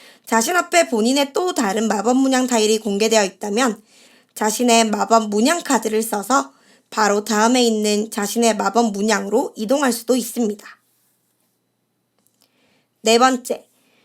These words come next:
도착한 타일이 다른 사람의 마법 문양 타일이라면 그 색에 해당하는 플레이어가 카드를 사용해 현재 차례 플레이어의 말을 뒤로 이동시킬 수도 있습니다.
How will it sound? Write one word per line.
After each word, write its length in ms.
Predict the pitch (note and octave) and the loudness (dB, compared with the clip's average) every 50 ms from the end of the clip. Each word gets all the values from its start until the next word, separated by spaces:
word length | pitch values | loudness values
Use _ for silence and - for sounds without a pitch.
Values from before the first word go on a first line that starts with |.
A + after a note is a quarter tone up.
| _ _ _ _ - - | _ _ _ _ -4 -4
도착한 400 | A#3 A#3 E4 D#4+ E4 F#4 F4+ F4 | -2 0 0 -2 0 0 0 2
타일이 460 | E4+ D#4+ D4 C#4 C4 B3 B3 B3+ B3+ | 2 2 2 2 2 0 0 -2 -2
다른 340 | B3 G3+ G3 G3+ A3+ B3+ C4 | -2 -2 -2 0 0 0 2
사람의 400 | C4+ A#3+ A3+ A3 A3 G#3 G#3+ G#3 | 2 2 2 2 2 0 0 -2
마법 380 | G3+ G#3 G#3+ G#3+ A3 A3 A3 | -2 -4 -2 0 0 0 -2
문양 320 | G3+ G3 G3 A3+ B3 B3+ B3 | -2 -2 -2 0 0 0 -2
타일이라면 720 | B3 A#3+ A3+ G#3 G3+ F#3+ G#3+ G#3+ G#3+ G#3+ A#3 B3 G#3+ G#3 - _ _ _ _ _ _ _ _ _ _ _ _ _ - | -2 -2 -2 -2 -2 -6 -10 -10 -4 -2 -2 -2 -2 -4 -10 _ _ _ _ _ _ _ _ _ _ _ _ _ -4
그 240 | - A#3+ A#3 A#3 | 0 2 2 2
색에 420 | B3 B3 D#4 D#4 D4 D4+ D4+ D#4 E4 | 2 0 -2 -2 0 2 2 2 2
해당하는 460 | E4 F4 F4 E4+ D#4 D4 D4 D4 C#4 | 2 2 2 2 2 0 0 -2 -4
플레이어가 720 | - D#4 D4+ D4+ C4+ G#3 A3+ G#3+ - - A#3 C4+ C#4 - | -2 -2 0 0 0 0 -2 -2 0 2 2 2 2 0
카드를 380 | - E4 E4 E4+ F4+ E4+ F4 C#4+ | -2 -2 -2 0 -2 -4 -2 -2
사용해 520 | C#4 A3 F#3+ G3 A3+ A#3+ A#3+ G#3 - _ _ _ _ _ _ _ _ _ _ - | -2 -2 -2 -2 -2 -2 -2 -2 -4 _ _ _ _ _ _ _ _ _ _ -6
현재 320 | - D4+ D#4 D4 E4 E4 | -4 -4 -2 -2 -4 -4
차례 400 | - D4+ C4+ C4 B3+ B3 B3 - | -2 0 2 2 2 2 0 0
플레이어의 560 | - C#4 C#4 C#4 C#4 C4+ B3+ A#3+ A3+ A3+ A3+ | -2 0 2 2 2 4 4 4 4 4 2
말을 480 | G3+ G3 G3+ G#3 G#3 C#4 E4+ G4 - _ | 0 -2 -2 0 0 0 0 -2 -8 _
뒤로 380 | - - G#3+ G#3+ G#3+ C4 D4+ - | -10 -6 -2 0 0 0 0 -2
이동시킬 500 | A#3 G#3+ B3+ D4+ D#4+ D4 - - D#4 C#4+ | -2 -2 -2 -2 -4 -6 -8 -8 -8 -8
수도 220 | - C#4 - G#3+ | -6 -6 -4 -6
있습니다. 480 | G#3 - - - A3 G#3 G3+ - - | -6 -6 -6 -6 -6 -6 -6 -8 -14